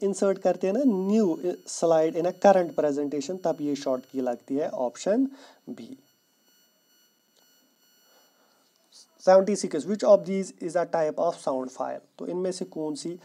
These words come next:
साउंड फाइल की टाइप है? ऑप्शन D is the right answer।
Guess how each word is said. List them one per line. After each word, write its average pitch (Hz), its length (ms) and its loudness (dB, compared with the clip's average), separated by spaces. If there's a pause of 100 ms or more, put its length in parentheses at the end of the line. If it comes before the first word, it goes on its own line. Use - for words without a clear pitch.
(120)
साउंड 143 320 -4
फाइल 135 320 -4
की - 220 -10 (240)
टाइप 120 300 -8
है? - 80 -12
ऑप्शन 139 560 -4 (220)
D 139 180 -4 (200)
is 127 280 -6
the 196 140 2 (300)
right 120 520 -8
answer। 127 500 -2